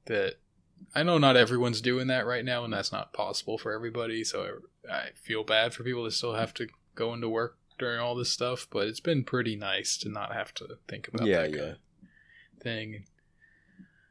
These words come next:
Speaker 1: Um, it seems like I'll be able to continue doing that for a little bit longer. So
Speaker 2: Yeah.
Speaker 1: yay for me. Yeah, Tabs two is also gonna be doing that, I think.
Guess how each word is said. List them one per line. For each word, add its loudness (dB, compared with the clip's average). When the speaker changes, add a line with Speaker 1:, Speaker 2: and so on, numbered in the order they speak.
Speaker 1:
Um, -4
it -4
seems 8
like 12
I'll 10
be 8
able 6
to 4
continue 4
doing 4
that 2
for -2
a 0
little 6
bit 6
longer. 4
So 2
Speaker 2:
Yeah. 2
Speaker 1:
yay -2
for -10
me. -8
Yeah, 2
Tabs 2
two 6
is 2
also 0
gonna -2
be -6
doing -8
that, -8
I -6
think. -2